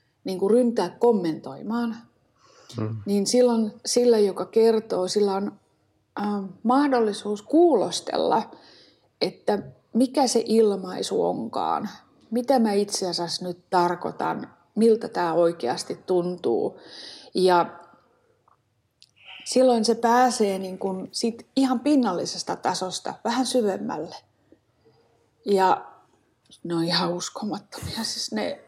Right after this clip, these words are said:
Speaker 1: ne mitä, mistä ihmiset puhuu. Et siis mä oon niinku niin otettu, eilen illalla viimeksi,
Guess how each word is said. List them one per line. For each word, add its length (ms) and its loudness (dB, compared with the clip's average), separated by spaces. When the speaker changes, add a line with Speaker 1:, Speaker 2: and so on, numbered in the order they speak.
Speaker 1:
ne 220 0
mitä, 380 2
mistä 260 2
ihmiset 560 2
puhuu. 360 2
Et 80 -8
siis 240 -6
mä 120 0
oon 120 -2
niinku 260 -8
niin 500 4
otettu, 800 -2
eilen 300 4
illalla 400 0
viimeksi, 500 0